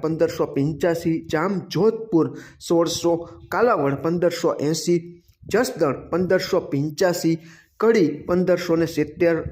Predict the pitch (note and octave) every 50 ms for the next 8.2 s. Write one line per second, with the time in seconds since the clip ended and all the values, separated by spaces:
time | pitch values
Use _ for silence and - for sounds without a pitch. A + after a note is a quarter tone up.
0 | - - - E3 G3 A3 A#3 A3+ G3 D3+ C#3 C3+ C3+ C3+ C3+ - - D#3+ D#3 D#3
1 | D#3 - - F3 D3 C#3 D3 D#3 E3+ E3 - - - - - _ - E3+ G#3 G#3
2 | F3+ G#3 F#3 D3+ - - - - D#3+ E3+ D#3+ E3+ E3 E3+ - - D#3+ - - C#3+
3 | C#3+ D3 C#3+ F3 E3+ E3 E3+ F3 E3 D#3+ D#3+ - - - - - - - D#3+ F#3+
4 | A3+ B3+ B3 A#3+ G#3+ F#3 E3+ D3+ D3 C#3 A#2+ - - D#3 E3+ E3+ D#3+ F3 E3 -
5 | - E3 C#3 - - - C#3+ D3+ D3 - - F3 E3+ D3+ - - D3+ E3+ F#3 A3
6 | B3+ B3+ - G#3 F3+ D#3 C#3 C3 C3+ C3+ D#3+ F3 E3+ E3+ E3 E3+ - E3+ D3+ C#3+
7 | - - D3 D3+ D3+ - - - F3+ E3 E3 D#3+ - - D3 D3+ D#3+ G3+ G#3 G#3
8 | G#3 F#3 D#3 B2+